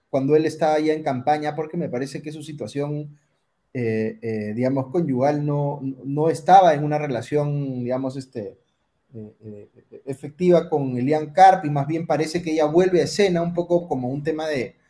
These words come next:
de campaña, y después ya la hemos visto ella bastante cercana a él en todos los últimos, eh, años, pero no, no, no parecía ser así al inicio de la campaña, ¿no?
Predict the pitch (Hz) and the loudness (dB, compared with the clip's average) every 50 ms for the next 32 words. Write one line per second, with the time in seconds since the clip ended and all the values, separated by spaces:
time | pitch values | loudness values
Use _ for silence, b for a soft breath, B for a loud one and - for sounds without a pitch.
0 | _ _ _ _ _ _ _ _ - 131 135 131 - 120 120 123 - - 170 180 | _ _ _ _ _ _ _ _ -12 -12 -10 -8 -6 -6 -6 -2 0 2 4 4
1 | 175 175 185 185 185 170 135 113 - - 165 156 147 143 143 147 147 151 151 147 | 4 2 0 0 0 -2 -2 -4 -4 -4 -4 -4 -2 -2 -2 -2 -2 -2 -2 -4
2 | 131 117 135 165 160 - - 143 143 143 147 135 127 117 - - 135 135 135 131 | -6 -6 -8 -10 -10 -8 -6 -4 -4 -2 -2 -2 -2 -4 -6 -8 -8 -10 -10 -12
3 | - 127 113 - 127 127 123 117 120 127 131 135 123 117 110 - 123 127 123 117 | -14 -16 -12 -12 -10 -8 -8 -6 -4 -4 -4 -4 -6 -8 -8 -8 -8 -6 -6 -8
4 | 117 - 117 117 120 117 110 110 110 - - _ _ _ _ _ _ _ _ _ | -10 -14 -18 -18 -16 -16 -16 -16 -18 -20 -20 _ _ _ _ _ _ _ _ _
5 | _ 110 110 110 - - 143 143 135 135 139 143 139 - - 143 127 120 123 139 | _ -14 -14 -12 -6 -4 -2 -2 -2 -2 -2 -4 -6 -8 -6 -6 -4 -4 -4 -4
6 | 151 156 151 151 143 147 - 147 147 156 156 156 156 151 143 135 127 - - - | -4 -4 -4 -4 -6 -10 -12 -8 -6 -4 -4 -2 -2 -2 -2 -4 -6 -8 -10 -8
7 | 143 160 165 165 185 170 151 131 - - 170 160 170 - 180 170 151 147 - 175 | -6 -6 -2 -2 0 0 0 -2 -2 0 0 -2 0 -2 -2 -2 -2 -4 -2 -2
8 | 170 165 - 135 127 139 151 147 151 160 151 147 143 135 - - 104 104 - 123 | -2 -2 -2 -2 -4 -4 -4 -4 -4 -2 -2 -2 -4 -6 -10 -12 -16 -10 -6 -6
9 | 127 123 113 107 82 85 - 233 | -4 -4 -6 -8 -12 -14 -18 -20